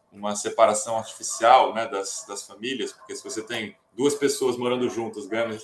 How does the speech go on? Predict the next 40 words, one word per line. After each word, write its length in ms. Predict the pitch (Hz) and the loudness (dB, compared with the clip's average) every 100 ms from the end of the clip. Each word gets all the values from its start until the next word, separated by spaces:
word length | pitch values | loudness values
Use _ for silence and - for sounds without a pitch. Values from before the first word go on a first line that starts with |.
| - | -14
seiscentos 460 | - 110 - 113 113 | -8 -6 -4 -8 0
reais, 340 | 113 104 95 | 2 4 2
elas 200 | 110 110 | -2 -2
podem 260 | 120 113 110 | -4 -4 -4
dizer 220 | - 110 | -6 -6
que 80 | - | -6
são 160 | 107 | -10
duas 220 | 107 117 | -8 -8
famílias 440 | - 110 113 101 95 | -6 -6 -6 -6 -8
e 80 | - | -4
cada 240 | 107 104 | -4 -4
uma 140 | 110 | -4
vai 140 | 110 107 | -2 -2
ganhar 180 | 104 104 | -2 -4
seiscentos 360 | 107 101 104 | -8 -14 -10
reais, 300 | 120 107 - - _ _ - | 0 2 2 -2 _ _ -8
é 60 | 139 | 0
natural 420 | 143 135 123 123 | 2 4 4 4
que 60 | 143 | 4
elas 160 | 139 | -2
queiram 220 | - 135 139 | -2 -4 0
fazer, 340 | 147 127 135 | 0 0 4
e 60 | 120 | 6
há 100 | 135 | 6
indícios, 600 | - 113 135 - 90 101 | 2 -4 -4 -6 -12 -14
né, 140 | 120 - _ _ _ - | -14 -16 _ _ _ -10
de 220 | 113 110 | -6 -6
que 120 | 110 | -6
isso 160 | 107 - | -6 -6
esteja 300 | - 113 117 | -6 -4 -4
acontecendo. 640 | 123 120 135 - 98 - - - - - | -8 -6 -4 -2 -2 -4 -14 -18 -20 -18
Então, 480 | 104 120 120 131 147 | 0 4 6 6 2
eu 80 | 139 | 0
não 100 | 151 | -2
sei 160 | 147 | -4
como 120 | 143 | 0
é 60 | 143 | -2
que 100 | 143 | 0
vai 100 | 147 | 0
ser, 460 | 143 139 113 - | 0 0 0 -2